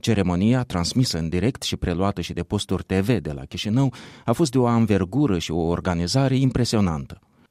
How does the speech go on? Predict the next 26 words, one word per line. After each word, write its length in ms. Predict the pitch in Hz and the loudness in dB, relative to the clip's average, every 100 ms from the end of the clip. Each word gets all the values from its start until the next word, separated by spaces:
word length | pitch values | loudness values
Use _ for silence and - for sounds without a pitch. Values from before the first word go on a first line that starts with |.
| _ | _
Prezența 500 | 107 104 165 165 98 | 2 4 4 4 2
reprezentanților 920 | 92 90 90 101 127 113 101 76 76 - | 2 0 0 0 2 0 0 -2 -4 0
a 100 | 107 | 2
numeroase 460 | 101 107 147 - | 4 2 0 0
familii 440 | 113 101 117 113 98 | -2 0 0 2 0
auguste 480 | 90 135 131 - | 0 -2 -4 -4
din 200 | 78 76 | -6 -4
Europa, 520 | 76 80 113 127 139 - - | -4 0 0 0 -2 -6 -12
cu 100 | - | -12
care 200 | 90 87 | -4 -2
se 160 | 82 87 | -2 -2
înrudește 520 | 87 90 120 110 95 | -2 0 0 0 -2
Casa 360 | - 123 113 98 | -2 -2 -2 -2
Regală 360 | 92 101 85 | -2 -2 -2
a 40 | 76 | -4
României, 540 | 76 82 101 123 135 - - - - | -4 0 2 2 -2 -10 -20 -18 2
cântările 500 | 127 170 160 117 104 | 2 4 2 4 2
liturgice 640 | 95 - 143 113 92 76 | 2 0 0 0 -2 -4
bizantine, 720 | 69 80 82 85 127 135 139 - - | -6 -6 -4 -2 0 2 0 -4 -12
standardul 720 | - - 117 117 147 120 123 | -4 4 4 6 2 2 4
monarhic 580 | 113 117 151 123 80 - | 6 6 4 2 -4 -8
așternut 480 | 65 - 85 107 104 | -10 -6 2 2 2
pe 100 | 78 | -2
catafalc 600 | 78 80 113 151 143 113 | -4 -4 -2 2 2 0
și 200 | - 147 | -4 -6
celelalte 580 | - 160 131 117 110 | -2 0 2 0 0